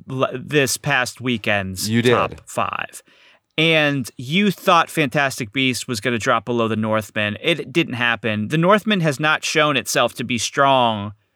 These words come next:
Speaker 1: in any way. So I would say, of course, Doctor
Speaker 2: Mm-hmm.
Speaker 1: Strange number one, slam dunk. Bad
Speaker 2: Mm-hmm.
Speaker 1: Guys number two. Sonic two, number three. Fantastic Beasts number four.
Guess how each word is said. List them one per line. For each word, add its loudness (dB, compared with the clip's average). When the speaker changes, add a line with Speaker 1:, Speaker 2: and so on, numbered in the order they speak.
Speaker 1:
in 0
any 4
way. 0
So 2
I 2
would 0
say, 4
of -4
course, -6
Doctor -2
Speaker 2:
Mm-hmm. -4
Speaker 1:
Strange 0
number -2
one, -6
slam -8
dunk. -14
Bad 0
Speaker 2:
Mm-hmm. -8
Speaker 1:
Guys 0
number -6
two. -14
Sonic 0
two, -2
number -4
three. -2
Fantastic -2
Beasts -2
number 0
four. 2